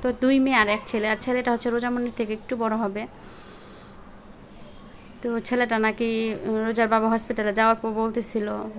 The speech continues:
ধরে, "uncle, তুমি আসছো, আমার বাবা কোথায়?" তখন ওর বাবা খুব কষ্ট পাইছে, খুব হাউমাউ করে একটু কাঁদছিল। তো সেটা শুনে বা দেখে আমারও খুব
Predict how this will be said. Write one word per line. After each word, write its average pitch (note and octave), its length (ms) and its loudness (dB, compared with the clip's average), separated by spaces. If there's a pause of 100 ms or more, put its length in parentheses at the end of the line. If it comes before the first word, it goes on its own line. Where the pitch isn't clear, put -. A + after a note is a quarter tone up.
(120)
ধরে, G3+ 340 2
"uncle, G#3 540 0 (500)
তুমি A#3 180 4
আসছো, A3+ 260 2
আমার A3+ 140 4
বাবা G#3+ 260 4
কোথায়?" A3 480 0
তখন A3 400 2
ওর G#3 160 0
বাবা G#3 240 0
খুব G#3+ 180 -6 (1900)
কষ্ট B3 220 -4
পাইছে, A#3 300 0
খুব G#3 260 -4
হাউমাউ G#3+ 260 2
করে G#3+ 200 -4
একটু G#3+ 180 -10
কাঁদছিল। G#3+ 540 -4 (520)
তো A3+ 100 0
সেটা A#3 380 4
শুনে A#3+ 420 -2
বা A3 120 2
দেখে A#3 320 0
আমারও A3 300 2
খুব - 220 -14